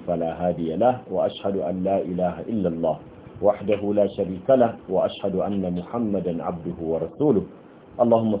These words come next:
صل على محمد وعلى آل محمد وبارك على محمد وعلى آل محمد كما صليت وباركت على آل إبراهيم وعلى آل إبراهيم إنك حميد مجيد.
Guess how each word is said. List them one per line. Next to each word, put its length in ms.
صل 180
على 300
محمد 540
وعلى 500
آل 180
محمد 440
وبارك 560
على 260
محمد 600
وعلى 580
آل 200
محمد 480
كما 220
صليت 460
وباركت 580
على 500
آل 180
إبراهيم 800
وعلى 600
آل 200
إبراهيم 540
إنك 520
حميد 500
مجيد. 480